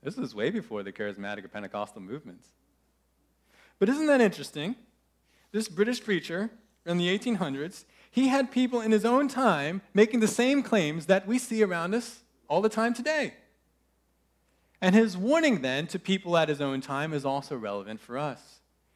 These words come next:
He says, "God has not promised to speak through a new revelation, vision, voice, or impression. Rather, he speaks to us only through his word."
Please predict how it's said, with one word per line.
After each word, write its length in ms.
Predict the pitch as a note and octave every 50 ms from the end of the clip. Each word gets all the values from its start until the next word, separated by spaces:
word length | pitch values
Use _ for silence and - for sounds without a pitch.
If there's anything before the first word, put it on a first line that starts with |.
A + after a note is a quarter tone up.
| - -
He 80 | - E3
says, 280 | - - G3 F#3+ F3+
"God 260 | D#3 C#3+ E3+ F3 F#3 F3+
has 180 | G3+ G3+ G3
not 400 | G3 G3+ G#3 A#3 C#4+ E4+ D#4+ -
promised 400 | - A3+ G#3 G3 F3 D#3+ D#3 - -
to 80 | D#3
speak 340 | - - - F#3+ E3+ E3 -
through 360 | - F3 F3 E3 D#3 D3 B2+ - - _ _ _ _ -
a 40 |
new 400 | D3 F3+ G3+ G3 F#3 F3 D#3 C#3+ - - _ _ _ -
revelation, 800 | D3+ F3 F#3 E3+ D#3+ E3 D#3+ D#3 D#3+ - - F#3 F#3 F#3+ F#3+ F#3 _ _
vision, 440 | - C#3+ E3 F3 E3 D#3+ F#3 F#3+ F#3
voice, 460 | C#3 B2 C#3 D#3+ E3+ F3 F#3 F3+ -
or 80 | F3 D#3+
impression. 640 | D3 C#3+ C3+ E3 D#3+ E3 E3+ E3 G3 G#3+ A3 A3 A3+ - _ _ _ _ _ -
Rather, 240 | C#3 D3+ E3 E3+ F3
he 100 | E3+ F3+
speaks 340 | - - - G3 F#3+ - -
to 120 | - F#3
us 100 | E3+ - -
only 240 | E3 E3 E3+ E3 E3
through 180 | E3 D#3 C#3 B2+
his 180 | B2 A#2 A#2
word." 280 | A2+ F#2+ F#2 F2+ F2